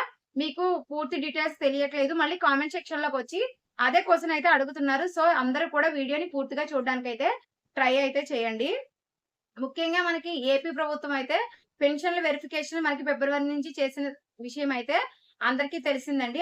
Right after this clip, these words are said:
అయితే ప్రస్తుతానికి వెరిఫికేషన్ అనేది పూర్తయింది. ఒక యాభై వేల మంది అయితే పెన్షన్ వెరిఫికేషన్ కి హాజరు కాలేదు.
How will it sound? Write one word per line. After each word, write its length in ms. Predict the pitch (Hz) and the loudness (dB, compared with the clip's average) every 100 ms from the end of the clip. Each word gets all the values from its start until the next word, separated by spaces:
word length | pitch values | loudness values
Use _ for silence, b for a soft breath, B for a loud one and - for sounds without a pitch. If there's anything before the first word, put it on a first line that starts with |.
| 330 | 2
అయితే 240 | 254 269 370 | 2 2 0
ప్రస్తుతానికి 680 | 277 254 - 294 277 339 508 - _ - | 0 -2 2 2 2 0 -2 -4 _ 2
వెరిఫికేషన్ 560 | 269 277 359 359 339 302 | 4 4 0 0 0 -2
అనేది 200 | 311 - | -2 -4
పూర్తయింది. 560 | 294 277 294 277 277 | -6 -2 0 0 2
ఒక 180 | 370 339 330 | 2 2 2
యాభై 320 | 277 262 269 | 2 4 2
వేల 200 | 269 277 | 2 0
మంది 240 | 311 285 269 | 0 -2 -2
అయితే 220 | 247 302 508 - _ _ - | 0 2 0 -2 _ _ -2
పెన్షన్ 340 | 294 302 370 | -2 0 0
వెరిఫికేషన్ 540 | 302 277 320 294 320 392 | 0 -2 -4 -2 -4 -4
కి 80 | |
హాజరు 380 | 349 294 269 277 | 2 4 4 2
కాలేదు. 340 | 277 214 190 | 4 4 2